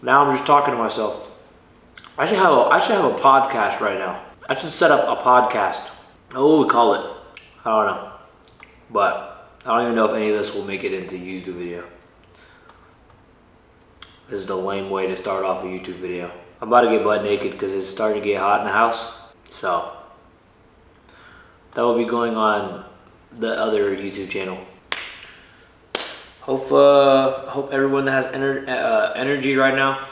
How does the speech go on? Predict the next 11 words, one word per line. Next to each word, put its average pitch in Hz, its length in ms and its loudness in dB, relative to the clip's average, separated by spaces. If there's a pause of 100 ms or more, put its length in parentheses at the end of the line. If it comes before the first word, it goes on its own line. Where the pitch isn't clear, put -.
or 107 100 -8
power, 139 560 2 (920)
uh, 92 580 -4
I 101 100 0
hope 113 300 2
all 110 160 0
y'all, 101 960 0 (2000)
um, 82 1120 -6 (4000)
I - 120 -4
don't - 100 -8
know. 92 100 -12